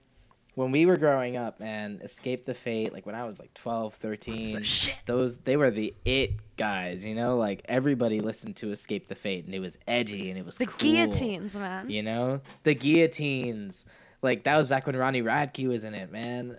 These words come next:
Speaker 1: Oh, um, yeah, they, they, nobody cares about them. What are they doing anymore? I don't think, I'd forgot they existed, honestly.
Speaker 2: Honestly,
Speaker 1: Like
Speaker 2: that latest album was just,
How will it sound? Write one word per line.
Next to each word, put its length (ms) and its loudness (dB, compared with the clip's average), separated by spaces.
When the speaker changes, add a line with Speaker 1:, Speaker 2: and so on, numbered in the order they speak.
Speaker 1:
Oh, 600 -2
um, 720 -2
yeah, 340 2
they, 160 0
they, 400 2
nobody 520 0
cares 360 0
about 220 -2
them. 140 -8
What 100 -4
are 80 -4
they 140 2
doing 360 -2
anymore? 440 -8
I 80 -6
don't 140 -4
think, 300 -8
I'd 160 -6
forgot 240 0
they 120 0
existed, 480 -6
honestly. 480 -8
Speaker 2:
Honestly, 500 -2
Speaker 1:
Like 220 0
Speaker 2:
that 280 2
latest 460 0
album 500 0
was 220 -4
just, 560 -8